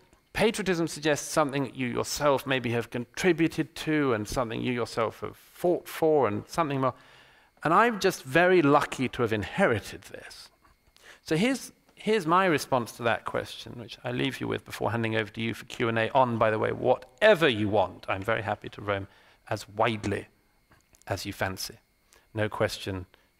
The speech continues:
too low. I'd leave you with this thought that my answer to this question is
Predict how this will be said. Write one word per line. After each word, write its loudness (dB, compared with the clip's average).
too -2
low. 0
I'd 2
leave 2
you 2
with 4
this 0
thought 0
that -4
my 2
answer 0
to -8
this -2
question -2
is -4